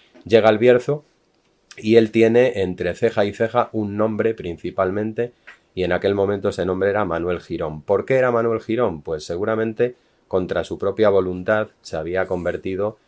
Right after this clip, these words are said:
en la bestia negra de la Guardia Civil, y digo contra su propia voluntad porque de aquella, eh, a Girón lo habían dado por muerto dos veces ya, y estoy hablando de muerto oficialmente. Antes, eh, Jesús lo decía y lo comparto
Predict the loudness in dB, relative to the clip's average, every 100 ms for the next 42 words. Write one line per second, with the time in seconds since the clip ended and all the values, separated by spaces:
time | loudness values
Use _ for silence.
0 | _ _ -4 -2 -2 -2 -2 0 0 0
1 | 0 0 0 0 -2 -4 -2 -2 0 -2
2 | 0 0 0 -4 -4 -6 -6 -6 -2 0
3 | 0 -4 -2 -2 -2 -8 _ _ _ 0
4 | 0 0 -2 -2 0 0 2 2 2 -2
5 | -6 _ _ _ _ _ _ -20 -8 -2
6 | 0 -2 -4 -6 -6 -6 -4 -2 0 2
7 | 4 2 2 2 2 0 0 -2 -2 0
8 | 0 2 0 -2 -4 -4 -2 -2 -4 -14
9 | _ _ _ _ _ -8 -6 2 4 6
10 | 4 4 2 2 0 0 -2 -4 -8 -8
11 | 0 2 2 2 0 0 -4 -2 -4 -2
12 | -2 -2 -4 -4 -6 -8 -8 -6 -8 -8
13 | _ _ _ -4 -2 -2 0 2 2 2
14 | -2 -2 -4 -2 -2 0 0 0 0